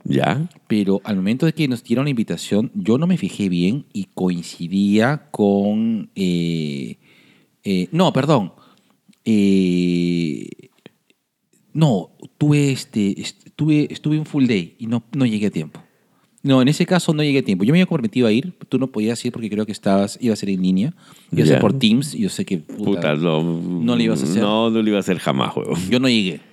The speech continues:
Speaker 2: no llegué ese día, trabajé hasta tarde.
Speaker 1: Ya.
Speaker 2: Pero igual, quiero agradecer a Entel, gracias por considerarnos todavía en los premios a propósito.
Speaker 1: Pero has, has mandado un ca-, una carta, un, algo pidiendo disculpas,
Speaker 2: Vamos
Speaker 1: pero
Speaker 2: a, vamos a, este, vamos,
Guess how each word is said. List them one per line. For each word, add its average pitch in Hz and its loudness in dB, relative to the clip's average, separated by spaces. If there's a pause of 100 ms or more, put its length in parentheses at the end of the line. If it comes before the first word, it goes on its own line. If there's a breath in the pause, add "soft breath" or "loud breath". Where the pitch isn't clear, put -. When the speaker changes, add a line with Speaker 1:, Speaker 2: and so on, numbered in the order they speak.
(140)
Speaker 2:
no 135 2
llegué 123 4
ese 110 -2
día, 104 4
trabajé 95 0
hasta - -8
tarde. - -8 (160)
Speaker 1:
Ya. 57 0 (380 loud breath)
Speaker 2:
Pero 101 2
igual, 104 4
quiero 110 4
agradecer 113 0
a 104 2
Entel, 104 2
gracias 107 -2
por 92 -4
considerarnos 95 -2
todavía 98 0
en 101 -2
los 95 -6
premios 92 -4
a - -6
propósito. 85 -6
Speaker 1:
Pero 76 4
has, 71 0 (120)
has - 0
mandado 76 2
un 78 -2
ca-, 78 0
una 78 2
carta, 76 0
un, 76 0
algo 73 2
pidiendo 69 0
disculpas, 69 -2
Speaker 2:
Vamos 170 0
Speaker 1:
pero 165 2
Speaker 2:
a, 113 2
vamos 160 -2
a, 127 2
este, 92 -2
vamos, 139 -4